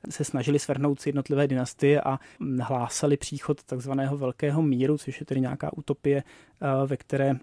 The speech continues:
mají všichni dostatek a celá země je v nějakém souladu. A komunismus přináší tedy nějaký, nějaký druh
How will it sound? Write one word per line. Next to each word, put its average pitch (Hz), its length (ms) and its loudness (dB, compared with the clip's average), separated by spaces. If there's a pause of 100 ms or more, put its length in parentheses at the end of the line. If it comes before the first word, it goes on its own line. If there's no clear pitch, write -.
(140)
mají 139 140 4
všichni 147 260 0
dostatek 135 600 -2
a 127 260 -2 (160)
celá 135 260 -4
země 131 480 2
je 131 180 0
v - 320 -18
nějakém 135 260 -4
souladu. 143 560 2 (540)
A 135 340 2
komunismus 165 460 2 (220)
přináší 151 500 2
tedy 160 180 4
nějaký, 147 540 0
nějaký - 300 -6
druh 151 220 0